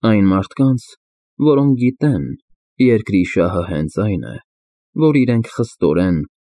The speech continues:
անշեղորեն վարեն իրենց սեփական գործերը։ Այդպիսի մարդիկ պետք չեն այլևս։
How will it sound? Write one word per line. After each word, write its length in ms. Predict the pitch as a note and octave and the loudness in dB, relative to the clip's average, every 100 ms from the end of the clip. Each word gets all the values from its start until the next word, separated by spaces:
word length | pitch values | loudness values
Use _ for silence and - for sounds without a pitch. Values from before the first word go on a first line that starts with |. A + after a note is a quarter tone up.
| _ | _
անշեղորեն 840 | B2+ B2 - G#2 F2+ E2 D2+ F2 G2 | -2 -2 0 -2 0 -2 -2 -2 -2
վարեն 420 | G2 E2+ D#2+ D#2+ D#2+ | -2 -4 -2 -4 -4
իրենց 440 | A#2 G#2+ G2 F#2+ | -4 -2 -2 -4
սեփական 680 | - G2 - E2+ - A#1 G#1 | -4 -4 -4 -6 -6 -8 -6
գործերը։ 580 | C2 C#2+ - G1+ G1+ - - _ _ _ _ _ _ _ _ _ _ | -8 -10 -10 -16 -16 -20 -20 _ _ _ _ _ _ _ _ _ _
Այդպիսի 420 | E3+ E3+ - E3+ D#3 | -4 -2 -4 -4 -2
մարդիկ 400 | D3+ C#3 C#3+ - | -2 -2 -4 -2
պետք 280 | B2 - | -6 -6
չեն 220 | - D#3+ D3+ | -8 -6 -6
այլևս։ 540 | - C2 - - | -10 -12 -14 -20